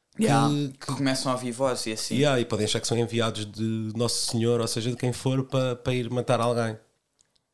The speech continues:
Speaker 2: Não sei.
Speaker 1: Mas, então, mas isso, yeah, então, se, se, se tens acesso a isso no TikTok, porque a criminologia há de ser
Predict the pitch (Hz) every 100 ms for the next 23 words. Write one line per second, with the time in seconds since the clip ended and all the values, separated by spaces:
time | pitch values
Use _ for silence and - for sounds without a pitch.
0 | _ _ _ _ _ _ - - 107 117
1 | - 107 101 156 123 107 - 147 151 117
2 | 123 113 - 110 - - - 127 113 117
3 | 120 - 104 110 117 - 123 123 - -
4 | - 101 104 95 90 95 90 - 80